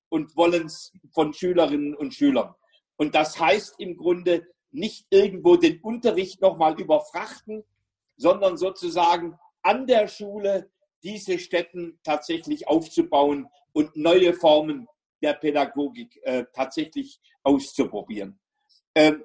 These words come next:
das, das zweite, äh, das, das zweite große Thema,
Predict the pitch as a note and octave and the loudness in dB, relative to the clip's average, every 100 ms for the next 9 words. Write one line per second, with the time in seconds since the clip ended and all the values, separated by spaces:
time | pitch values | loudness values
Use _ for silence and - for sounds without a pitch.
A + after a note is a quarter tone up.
0 | - G#2 E3 - - D#3+ E3 - - G3 | -14 -4 -4 -4 -8 -8 -8 -4 2 2
1 | A3 G#3 F3+ - _ _ _ - D#3+ - | 4 0 0 -4 _ _ _ -8 -8 -8
2 | - - D#3 E3 - - E3 - - F3 | -14 -12 -4 -4 -4 -4 -4 -2 2 4
3 | G#3+ G#3 F3 F3+ F3+ E3+ - F3+ F3 E3 | 4 -2 0 0 0 -4 2 2 4 2
4 | E3 | 0